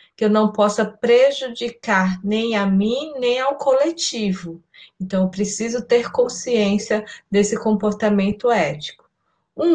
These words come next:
último ponto em relação à responsabilidade social é participar efetivamente de grupos para buscar e gerar informação.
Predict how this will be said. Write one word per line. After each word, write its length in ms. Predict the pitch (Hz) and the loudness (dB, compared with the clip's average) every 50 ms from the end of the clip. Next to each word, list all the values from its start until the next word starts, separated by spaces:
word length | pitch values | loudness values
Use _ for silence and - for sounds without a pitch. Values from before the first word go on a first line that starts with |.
| 277 262 269 | 6 6 6
último 500 | 311 359 - - 339 277 233 202 196 - | 4 4 2 2 0 2 2 2 2 0
ponto 640 | - - 170 180 202 226 247 262 247 - - 185 165 | 0 2 2 4 4 4 2 0 -2 -4 -4 -4 -2
em 220 | - - 190 190 | 0 2 2 4
relação 600 | 190 190 180 175 175 180 185 - - 190 175 170 | 4 2 2 2 2 0 0 0 0 0 0 0
à 60 | 165 | 0
responsabilidade 1120 | 170 175 185 208 240 233 - - 226 214 - 202 180 165 165 165 160 165 156 151 147 151 - | -2 -2 -2 0 0 0 -2 -2 -6 -4 -2 -2 -4 -2 -2 -4 -4 -4 -4 -4 -6 -8 -10
social 840 | - 160 147 - - - - 147 151 180 202 214 202 175 180 - _ _ _ _ _ _ _ _ _ _ _ _ _ _ _ _ _ _ _ _ - | -12 -14 -14 -14 -16 -18 -16 -10 -4 -2 0 0 0 0 -4 -6 _ _ _ _ _ _ _ _ _ _ _ _ _ _ _ _ _ _ _ _ -2
é 140 | 196 196 190 | 0 0 2
participar 920 | 190 - 214 - - - - - - - - 311 - - 277 262 285 320 | 2 0 0 -2 -2 -6 -12 -16 -10 -6 -6 -6 -4 0 0 2 2 2
efetivamente 800 | 320 302 285 285 - - 214 220 202 190 190 202 196 202 202 185 | 0 -2 -8 -8 -8 -6 -2 0 0 2 0 0 -2 -2 -4 -2
de 120 | 202 214 | -2 -2
grupos 480 | 185 180 180 196 214 220 214 262 233 - | -2 -2 0 0 0 0 -2 -6 -10 -6
para 280 | - 233 220 214 214 | -2 -2 0 0 -2
buscar 520 | 208 - 214 220 - - - 254 262 262 269 | -4 -6 -8 -10 -10 -8 -4 -4 -2 -2 -4
e 80 | 262 | -4
gerar 320 | - 262 247 240 226 226 233 | -2 -2 -2 0 0 0 -2
informação. 920 | 233 233 - 247 247 247 254 269 294 - - - 202 165 147 147 151 | -2 -4 -6 -8 -6 -6 -8 -10 -10 -10 -8 -4 -4 -2 -2 -4 -8